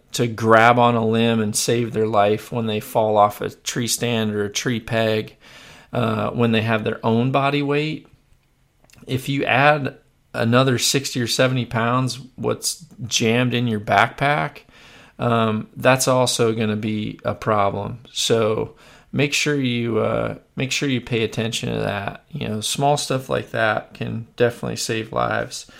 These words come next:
Uh, next question here is from Nick underscore Livin, says, "Do you prefer multiple pins on your sight or an adjustable single pin?"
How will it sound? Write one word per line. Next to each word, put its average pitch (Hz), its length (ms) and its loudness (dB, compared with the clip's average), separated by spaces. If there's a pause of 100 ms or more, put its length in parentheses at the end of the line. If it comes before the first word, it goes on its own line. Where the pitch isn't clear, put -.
(380)
Uh, 123 220 4
next 160 260 -2
question 175 300 0
here 143 160 0
is 135 140 -4
from 113 200 -2
Nick 135 280 -4
underscore 120 520 -2
Livin, 143 480 -2
says, 113 320 -2
"Do 117 120 -6
you 110 80 -4
prefer 123 340 -6
multiple 131 400 -2
pins 135 360 -4
on 127 100 -2
your 123 100 -2
sight 131 440 -2
or 110 160 0
an 107 60 0
adjustable 110 640 -4
single - 340 -8
pin?" 101 420 -8